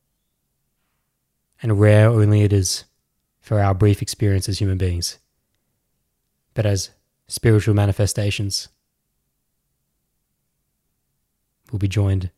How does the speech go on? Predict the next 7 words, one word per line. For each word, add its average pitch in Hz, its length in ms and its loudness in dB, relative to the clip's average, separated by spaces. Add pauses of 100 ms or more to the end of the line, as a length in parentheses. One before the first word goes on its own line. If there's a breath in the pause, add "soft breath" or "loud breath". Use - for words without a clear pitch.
eternally. 87 500 -10 (2750)
This - 160 -14
is 107 100 -6
where 101 140 0
we 98 80 -2
come 98 220 -6
from. 123 200 -18